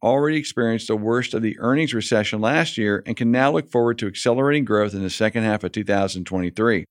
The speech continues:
In fact, that re-acceleration in earnings growth is now built into consensus expectations.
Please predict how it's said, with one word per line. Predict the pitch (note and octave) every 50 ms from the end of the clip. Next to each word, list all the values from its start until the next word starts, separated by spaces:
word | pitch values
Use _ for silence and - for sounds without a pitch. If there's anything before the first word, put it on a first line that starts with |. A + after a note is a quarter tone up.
| _ _ -
In | - D3 C#3
fact, | - F#3 F3 F3 F3+ -
that | - D#3 D3+ -
re-acceleration | D#3+ F3 F#3 F3+ F3 - F3+ D3+ D3 C3+ C3 C#3+ D#3 D3 - C#3 B2+
in | A2
earnings | D2+ F2 C3 D#3+ F3 C3+ -
growth | B2+ A2+ G#2
is | G#2+ G#2+ G#2
now | A#2+ A#2 A#2
built | A2+ A2+ - C#3 D3 C#3 C3 -
into | - A2 G#2 A2
consensus | - A#2 G#2+ G2+ - - A2+ A#2+ A#2 - G2 - - -
expectations. | G#2 G2+ - - - F#2 F2 - - B2+ C#3 C3+ - - D2 - -